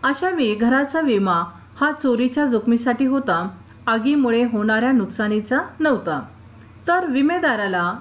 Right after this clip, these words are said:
विमा संस्थेकडून आगीमुळे झालेल्या नुकसानीची भरपाई मिळणार नाही, परंतु चोरीमुळे झालेल्या नुकसानीची भरपाई देण्यास विमा हमीदार बांधील आहे. याला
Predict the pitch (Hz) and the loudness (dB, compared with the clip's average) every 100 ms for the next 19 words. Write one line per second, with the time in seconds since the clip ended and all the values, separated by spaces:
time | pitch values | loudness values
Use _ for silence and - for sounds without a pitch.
0 | - 240 285 330 339 269 262 285 269 254 | -2 2 4 2 2 0 0 -2 2 2
1 | 196 190 214 - - - 240 247 320 294 | 2 -2 -6 -12 -8 -2 -2 0 0 2
2 | 285 262 240 220 226 240 202 - 226 220 | 2 2 2 2 2 2 0 0 0 0
3 | 226 247 208 196 208 247 320 - - - | 0 -2 -2 -2 0 0 -2 -8 -14 -4
4 | 214 202 202 214 330 - - 208 202 175 | 0 2 2 2 -2 -8 -6 -2 -2 -2
5 | 156 - - - - 339 392 370 - 208 | -8 -10 -18 -20 -4 -2 -2 -4 -2 -2
6 | 220 - - - - 294 302 339 359 277 | -2 -8 -20 -20 -2 2 2 2 2 2
7 | 262 247 226 214 240 233 196 - 226 226 | 2 2 2 2 2 2 0 0 0 0
8 | 240 202 202 220 226 277 220 175 180 - | 0 0 0 0 2 2 2 0 -4 -10
9 | - - - - - - - 220 269 294 | -20 -20 -20 -20 -20 -16 -2 2 4 4
10 | 311 294 220 208 202 202 214 - - 202 | 2 0 0 2 2 0 0 -6 -10 0
11 | 208 208 208 220 220 233 247 226 196 196 | 0 2 0 2 2 0 -2 -2 -2 -2
12 | 160 156 - - - - 247 247 240 | -4 -4 -10 -20 -18 -2 0 2 0